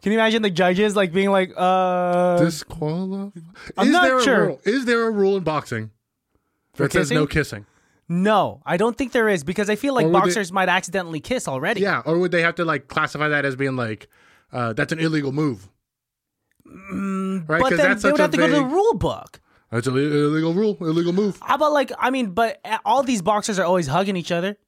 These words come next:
Speaker 1: You know, like, when they get tired, when one gets tired and they wanna be separated so they could catch a few breaths. They just, like, start hugging each other. They just, I mean, that's, like, that much closer, and you just, like, a few kisses.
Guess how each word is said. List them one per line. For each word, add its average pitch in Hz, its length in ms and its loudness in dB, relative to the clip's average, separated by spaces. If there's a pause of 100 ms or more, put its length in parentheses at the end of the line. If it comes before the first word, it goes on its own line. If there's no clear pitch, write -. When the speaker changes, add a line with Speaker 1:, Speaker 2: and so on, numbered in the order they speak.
(200)
Speaker 1:
You 190 80 -2
know, 208 80 2
like, 196 140 2
when 196 100 0
they 196 80 0
get 190 160 0
tired, 175 260 2
when 175 160 -2
one 180 140 0
gets 175 200 -4
tired 170 300 0
and 156 80 -8
they 160 80 0
wanna 156 200 -2
be 151 220 -6
separated 160 540 -6
so 165 100 -8
they 147 120 -6
could 147 120 -14
catch 147 220 -6
a 143 40 -14
few 143 360 -6
breaths. 139 460 -8 (320)
They 143 120 -8
just, 151 180 -8
like, 156 160 -8
start 160 200 -4
hugging 147 280 -4
each 156 120 -6
other. 190 260 -4 (520)
They 180 80 -4
just, 185 280 -10
I 220 120 -10
mean, 156 180 -6
that's, - 240 -10
like, 135 300 -4
that 151 160 2
much 170 200 -4
closer, 180 380 -2
and 156 80 -4
you 156 80 -6
just, 156 180 -10
like, 156 160 -8
a 147 100 -12
few 175 200 -8
kisses. 151 480 -10